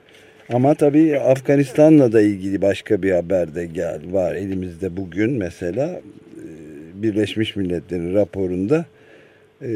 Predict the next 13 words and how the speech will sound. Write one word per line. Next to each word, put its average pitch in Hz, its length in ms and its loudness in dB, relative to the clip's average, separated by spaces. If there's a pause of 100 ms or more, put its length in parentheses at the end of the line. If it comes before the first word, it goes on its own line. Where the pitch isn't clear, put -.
(360)
geçen 131 420 0
yıl 92 280 0
Afganistan'da 101 1000 -4
dört 127 300 2
milyar 92 480 -2
dolar 131 320 0
rüşvet 113 460 -4
verilmiş 107 400 -2
ve 120 100 0
milli 117 420 -2
gelirin 117 440 -2
iki 131 260 -12
katıymış 90 960 -12